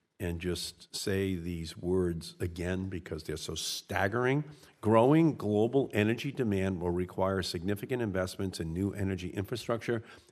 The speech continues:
and most of this investment will be renewable energy. Around seven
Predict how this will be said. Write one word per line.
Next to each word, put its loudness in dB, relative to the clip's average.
and 2
most 6
of -6
this -2
investment 4
will 2
be -2
renewable 2
energy. 2
Around 4
seven 4